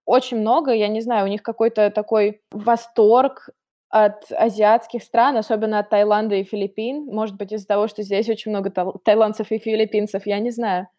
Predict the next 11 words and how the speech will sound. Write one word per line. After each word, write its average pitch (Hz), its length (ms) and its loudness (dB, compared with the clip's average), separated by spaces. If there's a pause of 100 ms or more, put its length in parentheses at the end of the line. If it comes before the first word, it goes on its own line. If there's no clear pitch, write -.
(140)
Очень 254 300 -4
много 220 240 -2
исландцев, 247 420 -6
которых 220 440 -6
я 208 180 0
видела, 214 680 -2 (200)
э, 220 240 -2
хотят 240 520 -2 (220)
поехать 233 380 -6
в 208 60 -8
Россию. 202 560 -4